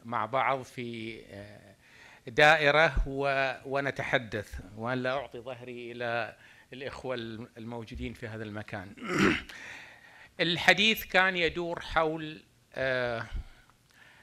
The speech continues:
تحديات القيادة، مقومات، آه، القادة الناجحين.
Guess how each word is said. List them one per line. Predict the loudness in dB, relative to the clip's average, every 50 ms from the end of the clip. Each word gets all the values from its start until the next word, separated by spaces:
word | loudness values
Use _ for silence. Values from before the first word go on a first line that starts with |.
| -20 -20 -20 -20 -20 -20 -20 _ _ _ _ -20 _ _ -12 -12 -12 -10 4
تحديات | 6 6 6 6 2 -2 0 0 0 0 0 -2 -8
القيادة، | -12 -10 -6 -4 -2 0 0 -2 -2 -4 -6 -8 -8 -10 -14 -16 -18 -20 _ _ _ _ _ _ _ _ _ _ _ _ _
مقومات، | -14 -12 -4 -2 -2 0 0 -2 -4 -4 -4 -4 -4 -4 -4 -6 -10 _ _ _ _ -20 -20 -20 _ _ _ _ -10
آه، | -6 -6 -6 -6 -6 -10 -14 -14 _ -10
القادة | -10 -10 -6 -4 -2 0 0 0 -2 -6
الناجحين. | -6 -6 -6 -6 -6 -6 -6 -8 -8 -8 -8 -6 -6 -6 -8 -8 -10 -12 -14